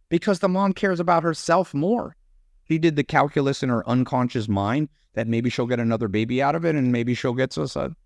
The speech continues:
parent care. They don't care. Very few parents care, but emotionally they do. So if you're a parent watching this and you're starting to get mad at me, talk's cheap. You love your kids.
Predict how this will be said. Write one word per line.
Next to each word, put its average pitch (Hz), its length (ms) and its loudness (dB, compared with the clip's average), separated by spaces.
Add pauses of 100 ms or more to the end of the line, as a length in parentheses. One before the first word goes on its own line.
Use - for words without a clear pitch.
(120)
parent 175 340 -4 (320)
care. 165 440 0 (1000)
They 156 180 0
don't 147 300 0
care. 147 180 2
Very 120 380 2
few 107 180 -2
parents 101 400 -2
care, - 160 -8
but 120 160 -2
emotionally 113 540 2
they 92 240 2
do. 92 300 -2
So - 200 -20
if - 60 -20
you're 110 100 -2
a - 40 -8
parent 120 300 0
watching 113 360 2
this 101 160 -4
and 95 100 -2
you're 101 160 -2
starting 113 320 0
to 104 60 2
get 92 80 -6
mad 117 340 0
at 127 100 -4
me, 139 260 0 (560)
talk's 110 220 0
cheap. 123 320 -2 (1400)
You 110 120 0
love 101 200 4
your 101 120 2
kids. 123 420 0